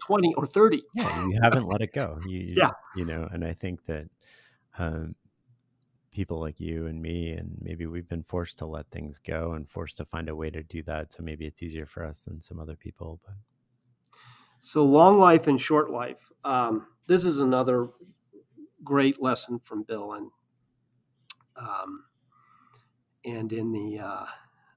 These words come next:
Speaker 1: uh, in, in, in the, in the book, I wrote it as "Put the butter on your waffles," <laughs> but, uh,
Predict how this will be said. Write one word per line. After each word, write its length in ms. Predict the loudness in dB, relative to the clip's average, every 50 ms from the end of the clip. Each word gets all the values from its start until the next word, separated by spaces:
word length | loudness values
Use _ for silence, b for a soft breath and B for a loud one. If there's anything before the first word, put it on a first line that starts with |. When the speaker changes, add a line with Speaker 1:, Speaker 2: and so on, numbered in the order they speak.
| _ _
Speaker 1:
uh, 280 | -20 -18 -16 -16 -16 -16 -14 -12
in, 220 | -10 -10 -10 -10 -10
in, 320 | -12 -12 -10 -10 -12 -12 -16 _ _
in 160 | -12 -10 -10 -10
the, 120 | -10 -12 -12
in 120 | -12 -12
the 80 | -8 0
book, 320 | 4 6 6 6 4 2 -6
I 80 | -10
wrote 260 | -8 -6 -6 -6 -6
it 100 | -6 -8
as 180 | -8 -8 -10 -12
"Put 200 | -12 -10 -10 -8
the 80 | -6 -4
butter 280 | -4 -4 -4 -4 -8
on 140 | -8 -8 -10
your 120 | -10 -10
waffles," 640 | -10 -10 -8 -8 -8 -8 -10 -14 -14 -12 -12 -14 -10 _
<laughs> 40 |
but, 220 | -10 -10 -10 -12 -12 -8
uh, 200 | -6 -4 -4 -4